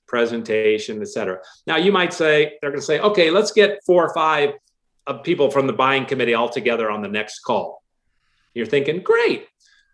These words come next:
Okay, let's all, can, do you have access to their calendar?" "Uh, yes, I do." "Great.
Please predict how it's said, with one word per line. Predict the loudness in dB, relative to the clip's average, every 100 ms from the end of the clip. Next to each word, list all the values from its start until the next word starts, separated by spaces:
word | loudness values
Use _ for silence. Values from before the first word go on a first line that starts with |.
| -6
Okay, | 0 2 2 0 -2
let's | 2
all, | 2 2 -2
can, | -6 -6 -2
do | 4
you | 6
have | 6
access | 2 2 2
to | 6
their | 6 4
calendar?" | 2 0 2 2 0 -6 _ _ _ _ _ _ -8
"Uh, | -6 -6 -6
yes, | -2 0 0
I | -2
do." | 2 4 4 0 -12 _ _ _
"Great. | 0 4 4 2